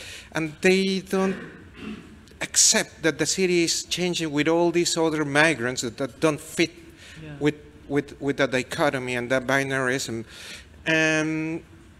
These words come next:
Speaker 1: so the, the migrants say, "Okay, you're not gonna pay attention to us, we're not gonna pay attention to you."
Speaker 2: Yeah.
Speaker 1: Even though there is a constant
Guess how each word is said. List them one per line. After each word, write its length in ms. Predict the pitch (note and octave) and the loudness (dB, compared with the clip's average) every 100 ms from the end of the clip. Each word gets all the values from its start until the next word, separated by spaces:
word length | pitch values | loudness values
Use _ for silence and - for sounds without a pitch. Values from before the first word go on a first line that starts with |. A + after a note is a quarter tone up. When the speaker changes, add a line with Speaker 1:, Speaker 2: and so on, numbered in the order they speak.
| - | -12
Speaker 1:
so 220 | - G3+ G3 | -4 -2 0
the, 140 | G3 | -2
the 120 | E3+ F3+ | -4 -4
migrants 340 | G3+ G#3 G3 | -2 -4 -4
say, 160 | A#3 B3+ | -4 -2
"Okay, 380 | C#4+ B3+ A#3 A3 - - | -2 0 -4 -6 -18 0
you're 140 | F3 E3+ | 4 4
not 160 | F3+ | 4
gonna 180 | F3+ F3 | 2 2
pay 160 | F3 F3 | 4 2
attention 400 | F3 F3+ F#3 E3 | 2 0 -2 -2
to 140 | E3+ | 0
us, 200 | D#3 - | 0 0
we're 140 | B2+ B2 | -2 -2
not 120 | C3+ | -2
gonna 260 | C3+ C#3 C#3+ | -4 -4 -6
pay 220 | D3+ D3+ | -4 -4
attention 440 | D3+ E3+ F3 F3+ | -4 -4 -4 -6
to 100 | F3+ | -4
you." 240 | G#3 G#3+ - - | -4 -4 -6 -14
Speaker 2:
Yeah. 60 | D3 C#3+ - - - | -16 -16 -18 -12 0
Speaker 1:
Even 360 | G3+ G3 F#3+ | 4 4 4
though 400 | F3 F3 E3 E3+ - D3 | 6 10 10 8 0 4
there 200 | E3 D#3 | 6 6
is 160 | D#3+ C#3 | 4 2
a 40 | |
constant 540 | - D#3+ C#3+ - C3 | 0 0 0 0 -2